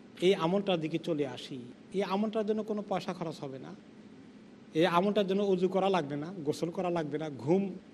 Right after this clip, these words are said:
বর্জন করতে হবে না, এই আমলটার জন্য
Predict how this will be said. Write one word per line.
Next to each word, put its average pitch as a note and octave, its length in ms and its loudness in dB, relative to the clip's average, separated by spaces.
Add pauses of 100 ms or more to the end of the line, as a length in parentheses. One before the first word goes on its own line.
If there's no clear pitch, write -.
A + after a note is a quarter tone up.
(400)
বর্জন D#3+ 340 8
করতে F3 280 2
হবে D3+ 220 -2
না, F3 160 -6 (1400)
এই E3 100 4
আমলটার F#3 440 6
জন্য F3+ 320 0